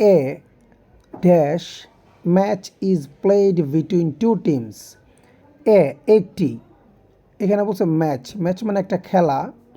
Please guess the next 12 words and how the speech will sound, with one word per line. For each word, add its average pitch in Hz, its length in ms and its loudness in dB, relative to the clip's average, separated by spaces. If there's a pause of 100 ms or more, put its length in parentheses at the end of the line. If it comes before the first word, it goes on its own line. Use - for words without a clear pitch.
(160)
is 226 180 2 (160)
played, 175 360 2 (120)
is 202 100 -4 (160)
played 214 240 0
মানে 208 180 -2
খেলা 233 400 0
হয়, 113 340 -4 (840)
between, 185 680 2
between 170 260 -2
মানে 185 180 0 (100)
two 220 140 -2
teams। 147 340 -2